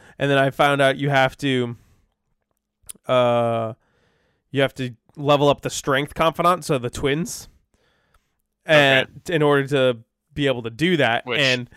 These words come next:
Speaker 2: is a, is a new confidant. So
Speaker 1: Oh, really? So what,
Speaker 2: Yeah.
Speaker 1: what, what the twins want you to do is they want you to bring a specific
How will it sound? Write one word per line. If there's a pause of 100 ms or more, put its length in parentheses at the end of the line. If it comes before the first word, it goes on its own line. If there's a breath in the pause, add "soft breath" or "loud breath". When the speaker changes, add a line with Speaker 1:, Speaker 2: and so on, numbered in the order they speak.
Speaker 2:
is
a,
is
a
new
confidant.
So
Speaker 1:
Oh,
really? (160 loud breath)
So
what,
Speaker 2:
Yeah.
Speaker 1:
what,
what
the
twins
want
you
to
do
is
they
want
you
to
bring
a
specific